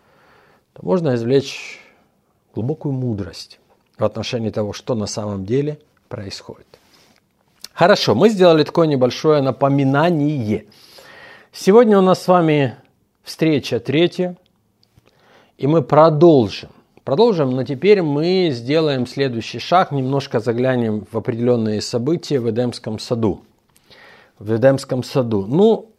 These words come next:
и ещё что также важно отметить в начале, э, прежде чем мы начнём сегодняшнее служение.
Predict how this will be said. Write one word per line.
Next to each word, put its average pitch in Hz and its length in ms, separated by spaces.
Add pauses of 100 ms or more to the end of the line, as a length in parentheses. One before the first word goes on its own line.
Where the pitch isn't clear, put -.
(140)
и 156 120
ещё 147 640
что - 320
также 120 480
важно 113 380
отметить 170 560 (720)
в 117 100
начале, 127 640
э, 104 240
прежде 110 380
чем 113 240
мы 113 40
начнём 107 320
сегодняшнее 101 600
служение. 101 540